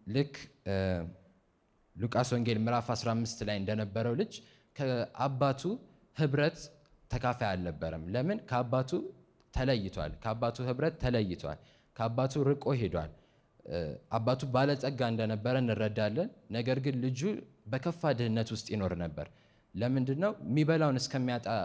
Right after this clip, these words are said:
ድረስ የኖረው ከአባቱ ህብረት ስለተለየ ነው። ከአባቱ አቅርቦት ስለተለየ ነው። ስለዚህ ከእግዚአብሔርም ጋር ባለን ህይወት ከእግዚአብሔር ህብረት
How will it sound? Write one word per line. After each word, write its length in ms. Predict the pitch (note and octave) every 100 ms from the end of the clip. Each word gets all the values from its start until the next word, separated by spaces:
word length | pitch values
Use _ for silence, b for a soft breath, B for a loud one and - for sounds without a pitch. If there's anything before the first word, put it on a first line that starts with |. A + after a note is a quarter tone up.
| -
ድረስ 280 | G2 B2 A#2
የኖረው 380 | A2 A2+ B2 G3 - B B
ከአባቱ 400 | B2+ B2+ C3 B2+ B2+
ህብረት 300 | A2+ A#2 A2
ስለተለየ 540 | - F#2+ F#2+ E2+ D#2+ D#2
ነው። 100 | D2+
ከአባቱ 500 | - A2 A2+ A2 A2+ D#3+ G3 b b b -
አቅርቦት 480 | A#2+ A#2 A#2+ A2+
ስለተለየ 600 | - G#2+ G2 G2 F2+ F2 E2+
ነው። 140 | D2 D2+ - _ _ _ _ _ _ _ _ _ _ _ _ _ _ _ _ - b b - -
ስለዚህ 420 | - A#2+ C3 B2+ D3
ከእግዚአብሔርም 600 | C#3 C3+ D3 C#3 C3 A#2+
ጋር 200 | A2+ G2
ባለን 380 | A2 A2+ A2+ G#2
ህይወት 340 | A#2+ D#3 G3+ - B B
ከእግዚአብሔር 480 | - C#3 D#3 D#3 C#3+
ህብረት 320 | C#3 C#3 C3+